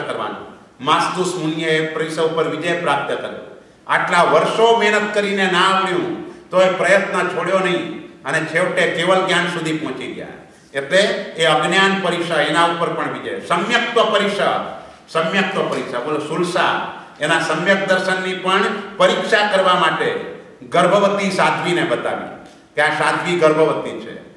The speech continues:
તો કે સુલસા કે મારા ભગવાનની સાધ્વી કદાપી આ હોઈ શકે જ નહીં. આવું દ્રઢ સંકિત હતું, નિશ્ચલ સંકિત હતું, એટલે એ ચલાયમાન ન થઈ.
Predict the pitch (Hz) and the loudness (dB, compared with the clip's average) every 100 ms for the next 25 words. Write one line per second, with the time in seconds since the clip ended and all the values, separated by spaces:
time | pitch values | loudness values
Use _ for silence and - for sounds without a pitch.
0 | - _ - 160 170 170 175 175 175 175 | -20 _ -12 -4 -2 -2 -2 0 0 0
1 | 160 147 185 196 226 202 185 180 185 175 | 0 2 4 4 2 2 2 2 -2 0
2 | 170 160 165 175 170 - - - - - | 0 0 -2 -2 -2 -4 -8 -12 -6 0
3 | 175 196 196 190 180 165 139 - 196 185 | 2 2 2 2 4 4 4 2 2 0
4 | 170 214 220 214 190 185 - - - - | 0 0 0 0 0 2 0 -2 -8 -14
5 | - - 160 175 165 190 240 - 190 190 | -14 -2 0 2 4 6 6 4 0 0
6 | 190 180 - - - - - - - 185 | 0 0 -2 -4 -8 -14 -18 -18 -4 0
7 | 202 202 247 240 202 185 - 185 120 - | 0 2 2 4 2 0 -2 -2 -4 -4
8 | - - - - 160 170 170 185 185 190 | -10 -14 -20 -8 -4 -2 0 0 2 0
9 | 190 175 190 185 180 180 175 185 170 156 | 2 2 2 2 0 0 2 0 0 -4